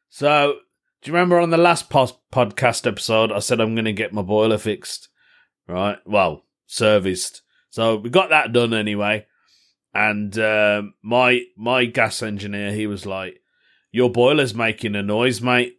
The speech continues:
The fan or something. You could, you could get it replaced if you wanted, as it's under guarantee, 'cause it's a Worcester boiler." And I thought, "Yeah, why not? Uh, you know, I got a ten-year guarantee,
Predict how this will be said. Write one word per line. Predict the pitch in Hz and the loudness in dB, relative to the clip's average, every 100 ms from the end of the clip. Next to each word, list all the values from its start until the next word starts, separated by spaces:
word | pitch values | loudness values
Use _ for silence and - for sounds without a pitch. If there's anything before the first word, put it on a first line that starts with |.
| _ - | _ -12
The | 101 | -4
fan | - 117 120 123 | 0 0 0 -2
or | |
something. | 117 135 127 143 139 - _ _ | -4 -6 -4 -4 -4 -6 _ _
You | 110 | -8
could, | - 107 104 | -6 -6 -6
you | |
could | 104 127 - | -4 -4 0
get | 110 | 0
it | 110 | 0
replaced | 101 - 110 113 120 113 | -6 -4 0 0 -2 -6
if | - | -6
you | 101 | -6
wanted, | 98 98 - 117 113 _ _ _ _ _ _ | -4 -6 -4 -4 -4 _ _ _ _ _ _
as | 120 131 | 0 0
it's | 131 104 | -2 -6
under | 131 123 113 | -4 -4 -2
guarantee, | 120 120 117 107 - 131 135 - _ _ _ _ _ _ _ | 0 -2 -2 -6 -4 -2 -2 -6 _ _ _ _ _ _ _
'cause | 113 104 | -12 -10
it's | 104 | -4
a | 123 | -2
Worcester | 123 175 175 147 135 | 2 2 2 -2 0
boiler." | 113 107 107 107 113 _ _ | 2 2 2 0 -4 _ _
And | 101 101 | -8 -8
I | |
thought, | 101 110 107 104 92 | -8 -6 -4 -4 0
"Yeah, | 131 160 | 2 2
why | 147 143 | 2 2
not? | 143 160 - | 2 0 -2
Uh, | - 85 85 | -16 -20 -10
you | 113 | -4
know, | 104 101 120 - | -2 -2 -6 -8
I | |
got | 117 110 | -8 -6
a | |
ten-year | - 117 107 101 98 | -6 -6 -4 -6 -6
guarantee, | 92 95 95 87 - 101 110 | -4 -4 -4 -10 -10 -10 -12